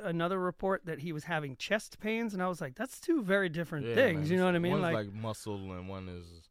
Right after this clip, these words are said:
Speaker 1: like, what's going on
Speaker 2: internal,
Speaker 1: here?
Speaker 2: yeah.
Speaker 1: Uh, I st-, I,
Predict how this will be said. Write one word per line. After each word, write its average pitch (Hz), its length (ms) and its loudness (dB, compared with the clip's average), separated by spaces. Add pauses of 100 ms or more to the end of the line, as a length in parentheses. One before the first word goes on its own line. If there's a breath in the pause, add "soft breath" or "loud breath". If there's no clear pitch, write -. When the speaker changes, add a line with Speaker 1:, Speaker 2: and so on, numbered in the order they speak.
(160)
Speaker 1:
like, 170 200 -4
what's 226 200 0
going 202 240 2
on 254 180 4
Speaker 2:
internal, 143 300 0
Speaker 1:
here? 95 160 -8
Speaker 2:
yeah. 87 60 -10 (680 soft breath)
Speaker 1:
Uh, 165 680 4
I 143 120 -4
st-, - 440 -12 (140)
I, 151 200 -4